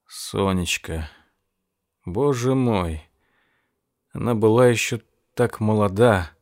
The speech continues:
сказал он. Русскому явно стало не по себе.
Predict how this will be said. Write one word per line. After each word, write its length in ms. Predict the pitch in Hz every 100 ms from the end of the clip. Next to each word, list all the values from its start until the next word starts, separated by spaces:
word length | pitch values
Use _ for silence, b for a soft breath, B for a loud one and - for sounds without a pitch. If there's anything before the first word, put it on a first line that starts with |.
| _ _ -
сказал 560 | - - 90 92 90
он. 280 | 87 82 78 - _ _ _ _ _ _ _ _ _ -
Русскому 580 | 113 156 - - 143
явно 440 | 135 135 151 147 139
стало 380 | - 139 131 123
не 200 | 120 113
по 160 | 110
себе. 580 | 101 107 98 92 78 78